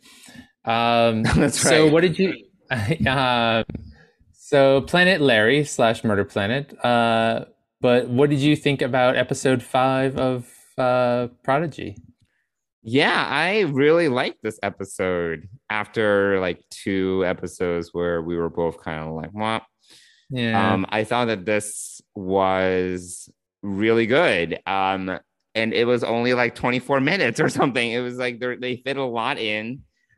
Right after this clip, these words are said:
Speaker 2: They resolved a lot more than I thought they would. I thought that we would be left with another big cliffhanger. And no, we weren't. I mean, like, obviously there's more story to tell, but,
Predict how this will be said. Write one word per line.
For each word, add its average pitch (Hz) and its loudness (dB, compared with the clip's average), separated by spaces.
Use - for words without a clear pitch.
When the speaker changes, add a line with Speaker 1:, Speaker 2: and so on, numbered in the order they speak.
Speaker 2:
They 120 -2
resolved 113 -2
a 104 -6
lot 98 -4
more 95 -2
than 95 -4
I 92 -4
thought 85 -8
they 80 -8
would. 78 -8
I 92 -6
thought 107 -2
that 98 -2
we 95 -4
would 95 -4
be 90 -8
left 87 -6
with 87 -8
another 85 -6
big 82 -8
cliffhanger. 82 -10
And 208 -4
no, 277 2
we 139 4
weren't. 151 0
I 131 -4
mean, 185 -6
like, 165 -2
obviously 139 -2
there's 110 -10
more 107 -6
story 120 -2
to 90 -10
tell, 90 -2
but, 85 -6